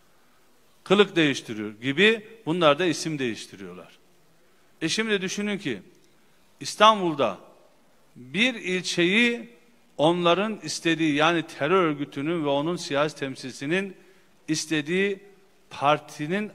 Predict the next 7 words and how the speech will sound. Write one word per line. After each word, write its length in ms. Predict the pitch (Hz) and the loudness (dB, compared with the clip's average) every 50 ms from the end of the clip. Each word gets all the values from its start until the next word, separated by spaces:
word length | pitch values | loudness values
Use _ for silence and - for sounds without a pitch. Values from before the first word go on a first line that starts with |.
| - - | -6 -2
adayını 600 | 139 139 135 147 147 147 160 175 190 185 170 - - - - - _ _ _ _ _ _ _ _ _ | -2 2 4 4 4 4 4 2 2 0 0 -4 -10 -20 -20 -20 _ _ _ _ _ _ _ _ _
gösteriyorsunuz. 880 | - 139 123 - - 123 110 98 92 87 - - 95 85 85 - - _ _ _ _ _ _ _ _ _ _ _ _ _ _ _ _ _ _ _ _ | -2 -2 -2 -2 -6 -8 -8 -8 -10 -12 -14 -16 -20 -20 -20 -20 -20 _ _ _ _ _ _ _ _ _ _ _ _ _ _ _ _ _ _ _ _
Yarın 300 | 151 196 214 214 202 196 | 8 10 10 10 8 6
kazandığı 480 | - - 196 190 180 196 196 196 190 180 | 4 4 4 4 4 2 0 0 -2 -2
zaman 280 | 165 175 180 196 196 | -2 -2 0 0 0
oraya 260 | 190 185 175 175 175 165 | 0 0 0 0 0 0
geçecek. 480 | 156 147 - - 123 113 143 170 165 | -2 -4 -4 -6 -8 -6 -6 -6 -6